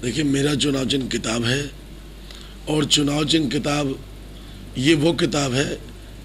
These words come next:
जिसे भगवान वाल्मीकि जी ने लिखा, बाद में रामायण के रूप में बाद में वो भी किताब बनी। बाबा भीमराव साहब ने लिखी, इसमें संविधान लिखा, वो भी एक किताब थी।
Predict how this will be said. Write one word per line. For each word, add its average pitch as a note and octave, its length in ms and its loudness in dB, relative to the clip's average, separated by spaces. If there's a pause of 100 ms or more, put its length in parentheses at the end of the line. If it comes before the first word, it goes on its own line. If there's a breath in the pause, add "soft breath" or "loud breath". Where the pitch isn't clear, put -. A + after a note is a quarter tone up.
(120)
जिसे D3 320 4
भगवान C#3 440 0
वाल्मीकि D3 300 2
जी C#3 140 2
ने C#3+ 100 2
लिखा, C3+ 380 -2 (600 loud breath)
बाद C#3+ 280 0
में D3+ 400 0
रामायण D3 400 2
के D#3 100 2
रूप D3 140 2
में C#3+ 140 0
बाद C#3+ 140 0
में D3 120 2
वो C#3+ 100 2
भी C#3+ 120 2
किताब G#2+ 320 -4
बनी। G2 260 -10 (1300 loud breath)
बाबा D#3 360 4
भीमराव D#3+ 420 6
साहब D#3 220 4
ने D#3 140 4
लिखी, D3+ 320 4 (760 loud breath)
इसमें D3 280 4
संविधान D3 500 4
लिखा, D#3 320 4 (680 loud breath)
वो C#3+ 120 6
भी D#3 160 6
एक D#3+ 120 2
किताब B2+ 320 -2
थी। G#2+ 240 -4